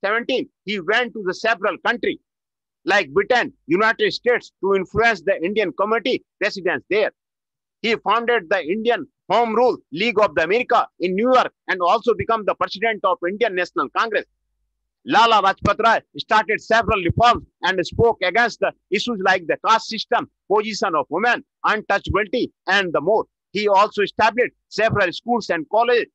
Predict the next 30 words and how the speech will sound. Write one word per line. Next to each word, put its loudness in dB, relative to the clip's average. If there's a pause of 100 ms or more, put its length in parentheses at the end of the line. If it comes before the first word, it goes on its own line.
(140)
for -2
the -2
youths -8
of -2
the -6
India. -6 (2000)
In -4
nineteen -4
twenty-eight, 0 (200)
the -4
British -8
movement, -2 (280)
government 0
set -8
up -14
the -4
commission -6 (220)
headed 0
by 2
the -4
report 0 (240)
to -6
the 0
political -4
situation -6
in -12
India. -2 (260)
The 0
Indian -6
political -4